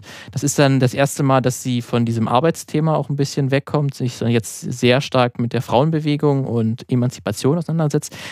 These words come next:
Da geht es nicht um die Nachwirkung der achtundsechziger Bewegung, ähm, und den, ja, den Kämpfen um den Abtreibungsparagraphen zweihundertachtzehn,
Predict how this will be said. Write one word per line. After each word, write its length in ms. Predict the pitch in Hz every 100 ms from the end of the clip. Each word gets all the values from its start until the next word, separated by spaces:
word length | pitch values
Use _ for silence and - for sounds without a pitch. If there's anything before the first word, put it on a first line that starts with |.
| -
Da 80 | 117
geht 140 | 131
es 80 | 131
nicht 140 | 135 123
um 80 |
die 80 | 117
Nachwirkung 540 | 117 117 - 123 131 120
der 200 | 113 113
achtundsechziger 600 | - 120 123 - 165 156
Bewegung, 560 | 147 143 151 160 175 -
ähm, 500 | 131 123 117 123 139 -
und 460 | 127 120 117 120 - - - -
den, 300 | 117 113 113
ja, 240 | 113 113 113
den 160 | 113
Kämpfen 400 | - 139 170 -
um 200 | 135 135
den 340 | 123 113 113 117
Abtreibungsparagraphen 1080 | 135 - 120 120 127 - 110 117 113 120
zweihundertachtzehn, 640 | - 113 110 127 - 180